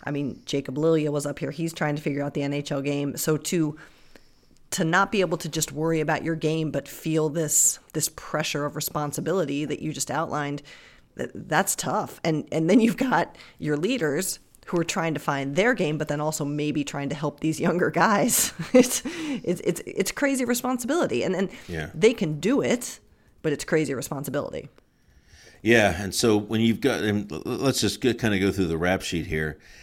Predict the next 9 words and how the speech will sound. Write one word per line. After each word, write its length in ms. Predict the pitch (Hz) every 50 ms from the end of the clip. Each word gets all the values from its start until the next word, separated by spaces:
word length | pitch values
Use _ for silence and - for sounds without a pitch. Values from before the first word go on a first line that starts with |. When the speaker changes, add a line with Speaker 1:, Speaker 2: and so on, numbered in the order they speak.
| - - - -
Speaker 2:
This 140 | - 139 131
team 200 | - 143 139 117
expected 640 | 110 - - - - 110 104 - 104 87 87 78 76 - -
a, 80 | 95
a 20 | 85
major 880 | 82 85 87 92 92 87 - 87 87 87 82 85 82 78 80 78 82 - _ _ _ _ _ - -
push 260 | - 98 87 82 - -
from 180 | - 80 78
Texier. 760 | - - 90 85 - - - 80 78 78 80 78 73 78 78